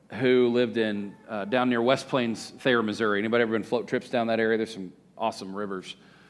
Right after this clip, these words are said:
to go down and, uh, and float down. And, uh, we used to go down and we'd spend time with them, and, uh, we had played in a band together, and we recorded an album together, and he's a bass player, loves playing bass, and, and, uh, so anyway, they, uh, they had gone on a mission trip, and I don't really remember where they went,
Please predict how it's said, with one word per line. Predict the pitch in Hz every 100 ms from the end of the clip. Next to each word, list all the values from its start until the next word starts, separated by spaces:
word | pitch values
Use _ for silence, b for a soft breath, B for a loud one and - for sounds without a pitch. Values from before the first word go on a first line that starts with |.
| b
to | -
go | 104
down | 98 104 104 104 -
and, | 113 101 95
uh, | 95 92
and | 107
float | - 120 101
down. | 98 87 87 - b b b b -
And, | 107 104 101
uh, | 104 101 101
we | 123
used | 139 -
to |
go | 131
down | 117 113
and | 107
we'd | 107
spend | 127 107
time | 113 107
with | 98
them, | - 104 104 101
and, | 98 95 95 -
uh, | - 53
we | 117 120
had | 107 87
played | 117 107
in |
a | 98
band | 101 104
together, | 101 101 101 101
and | 98
we | 98
recorded | 101 92 113 98
an | 95 92
album | 95 101 95
together, | 92 95 98 92
and | 85 80 B B B B B
he's | 143
a | 120
bass | 120 117
player, | - 107 107 107 -
loves | 123 110
playing | - 113 104
bass, | 95 92 90 -
and, | 92 85 90
and, | 101 92 90 90
uh, | 90 87
so | 85 123 110 B B B B -
anyway, | 151 139 120
they, | 117 123 123
uh, | 113 104 110
they | 156
had | 170
gone | 139
on | 127
a | 139
mission | 214 - 143
trip, | - 95 76 -
and | 143
I |
don't | 202 220
really | 185 185
remember | 156 139 151 143
where | 135
they | 123 113
went, | 113 98